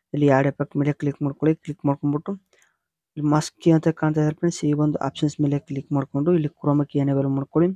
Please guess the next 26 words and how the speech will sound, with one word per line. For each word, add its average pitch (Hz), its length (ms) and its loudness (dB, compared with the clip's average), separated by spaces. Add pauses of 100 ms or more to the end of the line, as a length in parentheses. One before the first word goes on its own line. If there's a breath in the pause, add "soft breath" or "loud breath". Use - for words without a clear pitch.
(400 loud breath)
ಹಾಗೆ 147 240 2
ನೆಕ್ಸ್ಟ್ 151 300 0
ಇಲ್ಲಿ 151 140 0
ಸ್ಟ್ಯಾಂಡಿಂಗ್ 147 500 0
ಸೆಟ್ಟಿಂಗ್ಸ್ 151 420 -4
ಮೇಲೆ 147 200 0
ಕ್ಲಿಕ್ - 300 -8
ಮಾಡ್ಕೊಳ್ಳಿ. 151 340 0 (580 soft breath)
ಕ್ಲಿಕ್ 170 240 0
ಮಾಡ್ಕೊಂಡ್ಮೇಲೆ 156 500 2
ಇಲ್ಲಿ 156 160 2
ಆಟೋಮೆಟಿಕ್ 151 460 -2
ಆಗಿ 151 140 -2
ಕಲರ್ 147 240 0
ರಿಮೂವ್ 143 240 2
ಆಗುತ್ತೆ. 151 200 -2
ಕಲರ್ 156 320 2
ನೀಟಾಗಿ 156 440 2
ರಿಮೂವ್ 147 220 2
ಆಗಲಿಲ್ಲ 143 280 0
ಅಂದ್ರೆ 147 200 2 (640 loud breath)
ಇಲ್ಲಿ 156 180 0
ಕೆಳಗಡೆ 156 380 2
ಈ 151 120 4
ರೀತಿ 151 180 -2
ಸ್ವಲ್ಪ, 143 280 -4